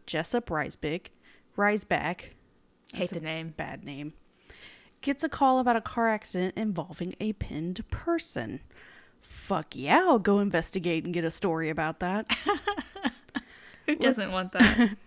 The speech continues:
Speaker 1: <laughs> What's funny about it is Jessup normally covers sports stories, but they were short on reporters, so this is his first day covering other news,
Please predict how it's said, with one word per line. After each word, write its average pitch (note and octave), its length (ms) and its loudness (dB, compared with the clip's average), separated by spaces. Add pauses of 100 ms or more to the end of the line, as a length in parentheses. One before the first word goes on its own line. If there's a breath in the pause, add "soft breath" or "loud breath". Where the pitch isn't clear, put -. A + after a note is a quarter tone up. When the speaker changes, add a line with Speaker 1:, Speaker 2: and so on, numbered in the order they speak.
Speaker 1:
<laughs> - 200 -12
What's D4+ 180 0
funny F#4+ 240 6
about C#4 220 4
it A#3+ 100 0
is G#3+ 180 2
Jessup G#3+ 440 0
normally G3 480 2
covers F3 440 0
sports - 460 0
stories, B3 460 2
but G#3 140 -6
they G3 100 2
were F#3+ 80 0
short F4+ 260 2
on D4+ 140 6
reporters, F3 600 4
so F3 180 2
this G3+ 260 -2
is D#4 160 -2
his C#4+ 160 2
first - 360 0
day G3+ 380 4
covering F#3+ 400 2
other F3 180 0
news, E3 440 0